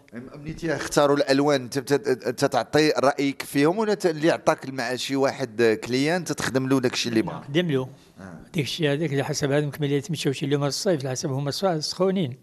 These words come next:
Speaker 2: قال لي: "خدمهم على حسابي، أنا خ-، خدمهم يجي ن-، أجيبهم منين نديهم."
Speaker 1: مم.
Speaker 2: لا ما تخمم عليه.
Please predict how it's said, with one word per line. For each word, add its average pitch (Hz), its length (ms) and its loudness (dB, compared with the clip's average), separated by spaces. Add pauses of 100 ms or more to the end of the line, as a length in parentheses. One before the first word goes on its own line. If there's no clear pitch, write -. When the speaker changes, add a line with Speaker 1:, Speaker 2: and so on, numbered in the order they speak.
(200)
Speaker 2:
قال 147 160 0
لي: 147 160 2
"خدمهم 151 320 -2
على 151 120 -2
حسابي، 160 380 -2
أنا 160 140 -2
خ-، 170 320 0
خدمهم 151 400 -4
يجي 143 440 -2
ن-، 135 140 -6
أجيبهم 160 540 -6
منين 156 180 -2
نديهم." 135 300 -8 (120)
Speaker 1:
مم. 95 100 -20 (480)
Speaker 2:
لا 156 140 2
ما 151 100 0
تخمم 135 360 -4
عليه. 131 240 -6